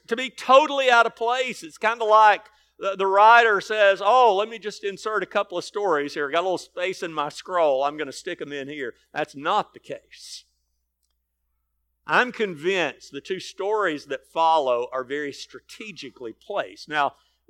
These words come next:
since our time's limited this morning, I'm not gonna read through chapter fourteen, but let me just kinda hit the highlights for you here.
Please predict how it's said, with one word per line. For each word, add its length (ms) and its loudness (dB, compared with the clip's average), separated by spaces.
since 300 -8
our 180 0
time's 460 0
limited 560 -8
this 200 -10
morning, 380 -6
I'm 120 -8
not 180 -6
gonna 160 -8
read 300 -6
through 220 -4
chapter 440 -2
fourteen, 640 -10
but 100 -8
let 120 -2
me 80 -6
just 180 -10
kinda 240 0
hit 140 -4
the 80 -12
highlights 600 2
for 220 -8
you 160 -16
here. 220 -14